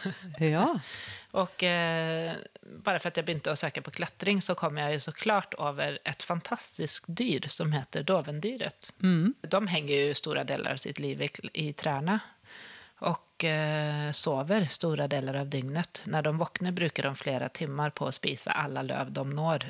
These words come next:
Speaker 2: rundt omkring seg <laughs> innan de flytter seg. Og riktig så er ikke dagens gjester. De er ikke, de, altså, de blir jo sett litt på som latsabber, dovendyren,
Speaker 1: Ja.
Speaker 2: fordi at de er så stille.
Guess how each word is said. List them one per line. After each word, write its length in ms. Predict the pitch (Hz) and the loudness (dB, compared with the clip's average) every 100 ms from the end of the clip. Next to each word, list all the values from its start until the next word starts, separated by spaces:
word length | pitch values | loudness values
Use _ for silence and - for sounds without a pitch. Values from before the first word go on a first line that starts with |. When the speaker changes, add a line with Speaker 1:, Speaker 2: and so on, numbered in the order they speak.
| 156 | -4
Speaker 2:
rundt 300 | 147 131 156 | -4 -4 -4
omkring 300 | 147 151 139 | -4 -4 -4
seg 300 | - 185 170 - - | 0 2 2 -2 -8
<laughs> 180 | - | 0
innan 320 | 185 185 160 170 | 4 4 4 4
de 80 | |
flytter 480 | 147 196 185 - 185 | 2 2 2 2 2
seg. 220 | 208 208 - - - 160 - - | 6 4 2 -4 -6 -4 -6 0
Og 100 | 185 | 2
riktig 240 | 180 214 | 4 2
så 220 | 202 220 190 | 2 4 4
er 160 | 143 139 | 4 0
ikke 160 | - 151 | -2 -4
dagens 320 | - - 135 | -2 -2 -4
gjester. 400 | - - - 151 | -2 -2 -2 -2
De 80 | 151 | -2
er 140 | 143 | -4
ikke, 200 | - 147 143 143 - - - | -2 -2 0 -2 -6 -14 -12
de, 240 | 156 156 - 147 | -2 -2 -2 0
altså, 240 | 165 190 | 2 2
de 140 | 175 175 | 2 2
blir 160 | 185 | 4
jo 60 | 190 | 2
sett 340 | - 165 - | 2 -2 -6
litt 220 | - 143 - | -8 -8 -4
på 160 | 147 143 139 139 | -2 0 0 0
som 380 | - 147 147 - - | -2 -4 -4 -6 -2
latsabber, 880 | 165 139 - - - 202 - - - | -2 -2 2 2 2 0 -2 -2 -2
dovendyren, 720 | - - 147 - - - 165 - - - 170 | -4 -4 -4 -4 -4 -4 -6 -10 -20 0 4
Speaker 1:
Ja. 140 | 170 | 6
Speaker 2:
fordi 160 | 180 151 139 | 6 2 -2
at 80 | |
de 160 | - 170 | -2 0
er 80 | 185 - | 0 0
så 80 | |
stille. 400 | - - - - | -2 -2 -2 -4